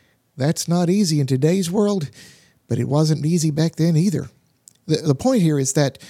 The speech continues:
to follow God, we have to really follow God. We need to stay away from the bad influences that pull us down and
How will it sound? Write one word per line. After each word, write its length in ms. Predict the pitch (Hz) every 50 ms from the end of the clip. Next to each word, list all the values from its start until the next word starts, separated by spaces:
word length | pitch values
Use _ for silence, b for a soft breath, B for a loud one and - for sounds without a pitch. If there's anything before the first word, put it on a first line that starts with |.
| B B _
to 80 | 160 139
follow 400 | - - 202 214 220 190 160 147
God, 300 | 143 165 165 147 135 135
we 160 | 143 139 135
have 200 | 156 165 165 -
to 120 | - 131
really 680 | 127 127 135 131 151 202 240 226 180 160 156 151 139 b b b b b b b
follow 800 | _ _ - - - - 226 254 233 156 131 117 110 113 107 117 _ _ _ _ _ _
God. 480 | - 175 175 175 131 - - - - - _ _ _ _ _ _ b b b b b b b b b b b -
We 120 | 175 202
need 160 | 220 220 185
to 60 | 160 147
stay 220 | - - 196 190
away 320 | 180 151 147 147 151 165 170
from 260 | - - - 139 139
the 100 | 131 131
bad 300 | 143 143 143 151 160 156
influences 640 | 156 156 151 - 156 147 143 143 139 - 151 135 131
that 180 | 139 - _
pull 160 | - 131 120
us 160 | 120 110 - -
down 380 | _ 147 147 170 185 196 180
and 160 | 147 123 123